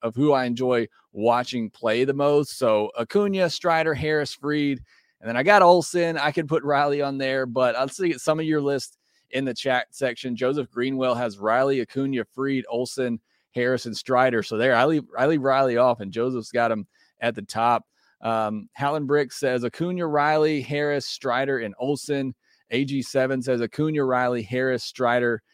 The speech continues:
and Fried. Joe Mixon, Acuna, Riley, Fried, Harris, and Strider. And then, um, Phil, William Fulgham, uh, was talking about Harris being the fra-, the face in five years. I, I could certainly see that as well. So,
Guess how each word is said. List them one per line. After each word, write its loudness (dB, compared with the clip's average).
and -8
Fried. -2
Joe 2
Mixon, -2
Acuna, -2
Riley, 2
Fried, 0
Harris, -4
and -6
Strider. 0
And -4
then, 0
um, -2
Phil, 0
William -2
Fulgham, -2
uh, -4
was -6
talking 0
about 0
Harris -2
being -4
the -4
fra-, -4
the -8
face -6
in -4
five 0
years. 0
I, -2
I -2
could -4
certainly 0
see -2
that 2
as -6
well. 0
So, 2